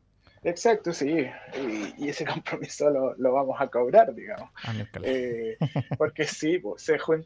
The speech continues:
Speaker 1: se celebró, por ejemplo, después de esto, se logró, por lo que nos contaba la directora el otro día del, del Departamento Cultural,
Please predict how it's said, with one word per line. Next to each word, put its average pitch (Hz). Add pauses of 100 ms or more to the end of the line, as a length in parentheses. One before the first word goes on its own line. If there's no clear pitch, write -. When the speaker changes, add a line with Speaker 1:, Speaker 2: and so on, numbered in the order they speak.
Speaker 1:
se 156
celebró, 160
por 170
ejemplo, 165
después 180
de 190
esto, 214
se -
logró, 185
por 160
lo 165
que 160
nos 160
contaba 170
la 196
directora 185
el 190
otro 185
día 190
del, 180
del 165
Departamento 160
Cultural, 160